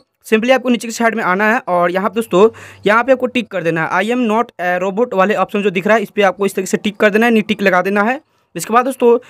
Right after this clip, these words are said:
यहाँ पे आप जो इस तरीके से आएंगे तो यहाँ पे आपको देखने के लिए मिलता है और क्लिक हेयर का ऑप्शन, तो यहाँ पे आप इस पर टच करेंगे यानी क्लिक करेंगे। जैसे आप इस पर क्लिक करेंगे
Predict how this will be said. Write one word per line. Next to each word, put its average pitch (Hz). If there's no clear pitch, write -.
यहाँ 214
पे 254
आप 254
जो 247
इस 233
तरीके 247
से 247
आएंगे 220
तो 226
यहाँ 202
पे 226
आपको 196
देखने 202
के 196
लिए 208
मिलता 196
है 220
और 180
क्लिक 196
हेयर 185
का 202
ऑप्शन, 233
तो 196
यहाँ 196
पे 240
आप 202
इस 220
पर 240
टच 208
करेंगे 214
यानी 214
क्लिक 220
करेंगे। 226
जैसे 196
आप 214
इस -
पर 190
क्लिक 214
करेंगे 226